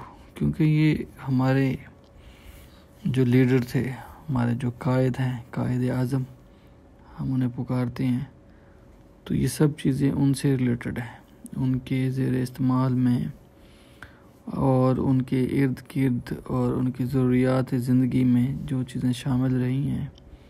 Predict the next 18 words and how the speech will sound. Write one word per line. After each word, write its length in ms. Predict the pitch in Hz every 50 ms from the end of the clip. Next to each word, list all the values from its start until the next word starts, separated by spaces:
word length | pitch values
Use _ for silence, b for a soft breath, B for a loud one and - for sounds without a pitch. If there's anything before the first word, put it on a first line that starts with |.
| B B B B B B B B B - -
ये 60 | - 151
सब 340 | - - 160 160 151 -
की 100 | - -
सब, 240 | 156 - 143 143 143
ये 100 | 143 139
देखें 240 | 127 147 131 131 123
secret 500 | 120 - - - 139 151 147 139 120 -
box, 360 | - 131 127 120 120 120 - - - - - - - - - B B B B B B B B B B B B B - - - - - -
वो 200 | 156 135 127 135 -
उस 200 | 160 147 - -
वक्त 200 | 160 143 - -
भी 60 | 147
इस्तेमाल 380 | 139 135 - 135 127 127 127 123
करते 320 | 120 131 117 117 - 123
थे। 160 | 123 123 127 123 120 120 - - - - - - - - - - - - - - - - - - - - - - - - - B B B B B B B B B B B B B B - - - - - - - - - - - - 170
ये 600 | 147 139 139 135 131 131 127 127 127 127 127 - - - - - - -
अपनी 580 | 120 - - - 131 131 - 67 - 135 135 - B B B B B B B B - - - - B B B B B B B B - - - - - - - -
वक्त 480 | 147 151 151 156 - - - - - -